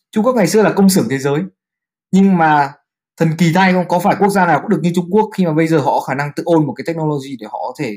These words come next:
ví dụ, sản xuất một con chip của riêng mình. Việt Nam có thể chưa được như Trung Quốc thì ít nhất cũng phải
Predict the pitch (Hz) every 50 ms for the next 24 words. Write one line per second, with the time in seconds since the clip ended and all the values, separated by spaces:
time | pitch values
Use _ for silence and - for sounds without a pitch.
0 | - _ 123 139 - - 117 107 - 160 151 - 135 135 - 165 - - 104 117
1 | 123 123 117 110 104 _ _ _ _ _ _ _ _ _ _ - 143 139 156 165
2 | 170 165 156 151 147 175 190 120 110 113 110 - 208 190 165 156 175 170 190 185
3 | - 214 214 190 170 143 165 170 202 208 202 180 180 180 - 165 123 107